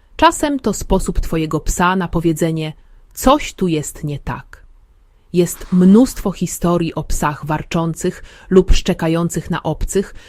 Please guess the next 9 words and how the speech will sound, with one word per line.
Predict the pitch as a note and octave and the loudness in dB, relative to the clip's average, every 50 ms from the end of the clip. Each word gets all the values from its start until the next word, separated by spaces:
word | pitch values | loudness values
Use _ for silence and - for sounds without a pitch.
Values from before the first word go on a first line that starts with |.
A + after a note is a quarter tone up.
| - - - | -20 -16 -6
którzy | - - A#3 G#3 G3+ A3 | 0 2 2 4 4 4
później | - - - C#4+ C#4+ - C4 B3 A#3+ - | 2 4 4 2 4 4 2 0 0 0
okazali | - F#3+ - F#3 F3 E3 E3+ E3 E3 E3 E3 | -2 -4 -2 -2 -2 0 0 0 0 -2 -4
się | - - E3+ | -4 -4 -4
prawdziwym | D3+ - - D#3+ D3 C#3+ - E3+ D3+ D#3 D#3 | -2 0 -2 -2 -2 0 0 0 0 0 -2
zagrożeniem. | D3 - D3 C#3+ C#3 D3+ D3 C#3 D3 C3 C3 B2+ B2+ C3 C3+ - - - - - - - | -2 -2 -4 -4 -2 -4 -4 -4 -6 -8 -8 -10 -12 -12 -12 -14 -14 -16 -16 -16 -12 -8
Włamywacze, | D#3 D3 D#3 D3 D3+ C#3+ C#3 D#3+ F3 F#3+ - - - F3 F3 E3+ - - - - | -4 -2 0 0 0 0 2 2 0 0 0 -4 -4 -4 -4 -6 -10 -12 -4 -2
agresywni | E3 D#3+ D3+ D#3+ D3+ - - E3+ D3 D#3 C#3+ | -2 2 2 0 0 2 0 -2 -2 -2 -4
goście | C3+ - E3 F#3 - - - - E3+ | -2 0 2 2 2 2 0 -2 -6